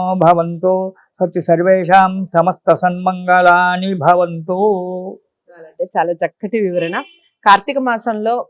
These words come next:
Speaker 2: మనం ఉపవాసాలు ఉంటాం, గురువుగారు చెప్పినటువంటి విషయాలను, ఆ, సోమవారాలు ఉపవాసం ఉండటం కూడా మనం చూస్తూ ఉంటాం. అయితే ఈ కార్తీక మాసానికే ఎందుకు ఇంతటి ప్రాధాన్యత, చేసుకోవటం వల్ల కలిగే మేలు ఏమిటి,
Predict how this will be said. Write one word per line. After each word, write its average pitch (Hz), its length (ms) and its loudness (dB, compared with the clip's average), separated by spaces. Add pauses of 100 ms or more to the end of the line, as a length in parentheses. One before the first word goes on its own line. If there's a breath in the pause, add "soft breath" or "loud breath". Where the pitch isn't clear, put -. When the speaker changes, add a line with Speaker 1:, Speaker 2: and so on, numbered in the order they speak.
Speaker 2:
మనం 180 240 -8 (240)
ఉపవాసాలు 233 560 2
ఉంటాం, 214 420 -6 (140)
గురువుగారు 185 380 -4
చెప్పినటువంటి 170 580 -8
విషయాలను, 170 720 -8 (440 soft breath)
ఆ, 175 160 -4
సోమవారాలు 220 680 2
ఉపవాసం 175 460 -4
ఉండటం 160 360 -8
కూడా 170 180 -4
మనం 165 260 -8
చూస్తూ 170 420 -10
ఉంటాం. 135 260 -16 (160)
అయితే 208 300 -6
ఈ 320 40 -8
కార్తీక 226 460 -2
మాసానికే 247 600 -6
ఎందుకు 240 400 -8
ఇంతటి 214 360 -10
ప్రాధాన్యత, 180 800 -2 (460)
చేసుకోవటం 262 560 4
వల్ల 202 180 0
కలిగే 180 380 -6
మేలు 170 380 -8
ఏమిటి, 170 500 -8